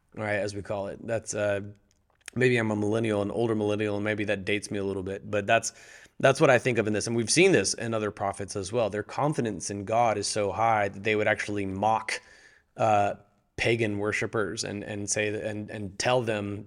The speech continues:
you know, to evoke their God. Think about Elijah at Mount Carmel,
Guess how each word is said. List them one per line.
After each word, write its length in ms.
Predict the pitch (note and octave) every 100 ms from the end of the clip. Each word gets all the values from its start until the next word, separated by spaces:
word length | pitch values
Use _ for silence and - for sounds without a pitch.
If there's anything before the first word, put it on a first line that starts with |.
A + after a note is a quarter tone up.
| -
you 140 | A#2
know, 100 | G#2
to 120 | G#2 G2+
evoke 260 | G#2+ G#2+
their 120 | A2+
God. 120 | G#2+ G2+
Think 140 | A#2+
about 200 | A2+ G#2+
Elijah 640 | A#2 A2+ A2 A#2 G#2 G2 - - -
at 140 | - A#2
Mount 280 | A#2 G#2+ -
Carmel, 680 | - A#2+ A#2 A2 G2 F#2+